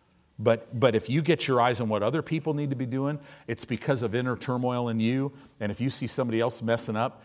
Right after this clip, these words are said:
it makes you feel better about yourself. But that's no way to live. That's not Zoe life. That's way down here.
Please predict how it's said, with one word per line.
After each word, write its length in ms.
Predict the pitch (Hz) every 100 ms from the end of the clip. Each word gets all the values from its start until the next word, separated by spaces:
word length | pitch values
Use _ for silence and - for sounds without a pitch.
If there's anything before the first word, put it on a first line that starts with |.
| -
it 80 | 113
makes 240 | 117 110
you 80 | 131
feel 240 | 113 131 123
better 280 | 110 117
about 300 | 123 123 120
yourself. 460 | 123 101 92 76 - _ _ _ _ _ _ _ _ _ _ _ _ _ _ _ _ _ - _ _ _ _ _ _ _ - - -
But 120 | 113
that's 260 | 139 139 -
no 100 | 139
way 180 | 131 127
to 80 |
live. 360 | 120 120 92 -
That's 240 | 113 113
not 200 | 131 120
Zoe 320 | 92 117 110 104
life. 320 | 95 82 -
That's 240 | 101 -
way 140 | 110 101
down 220 | 98 92
here. 240 | 104 85